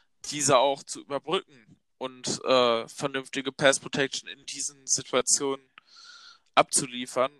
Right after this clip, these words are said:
Und deswegen ist es jetzt einfach gefordert, dass die Vikings von Anfang an deutlich aggressiver werden und deutlich schneller aufs Passing Game setzen,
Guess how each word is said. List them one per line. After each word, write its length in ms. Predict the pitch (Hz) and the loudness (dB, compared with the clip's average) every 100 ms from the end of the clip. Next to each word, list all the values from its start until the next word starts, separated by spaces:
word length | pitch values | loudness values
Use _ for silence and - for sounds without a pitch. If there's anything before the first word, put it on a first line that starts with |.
| _ | _
Und 240 | - 131 | -20 -6
deswegen 500 | 131 123 - 139 135 131 120 _ _ _ _ | -2 0 0 -2 -4 -10 _ _ _ _ _
ist 220 | 151 - | 0 2
es 160 | 139 - | 2 -4
jetzt 200 | 131 - | -6 -10
einfach 360 | 139 143 160 | -12 -12 -18
gefordert, 560 | - - 147 135 139 - | -18 -6 0 2 2 0
dass 160 | 127 - | -6 -6
die 160 | - | -4
Vikings 640 | 131 131 - 131 127 - - _ | -2 -2 -4 -12 -8 -8 -10 _
von 260 | - 139 123 | -8 -6 0
Anfang 380 | 123 - 135 117 | 0 0 -6 -6
an 180 | 127 123 | -10 -6
deutlich 380 | 135 156 127 127 | -4 -4 -6 -10
aggressiver 600 | 117 120 - 135 127 120 | -8 -4 -4 -4 -6 -2
werden 280 | 117 123 _ - - - - - _ | -2 -2 _ -20 -20 -20 -20 -20 _
und 360 | 135 135 131 - - - - _ _ - | -6 -6 -10 -20 -20 -20 -20 _ _ 6
deutlich 400 | 139 156 147 - | 8 8 4 -8
schneller 320 | - 135 127 | -2 2 2
aufs 200 | 113 - | 2 -4
Passing 360 | - 131 - 139 | -2 -2 -2 -6
Game 240 | 131 123 | -10 -8
setzen, 360 | 131 127 - | -8 -6 -8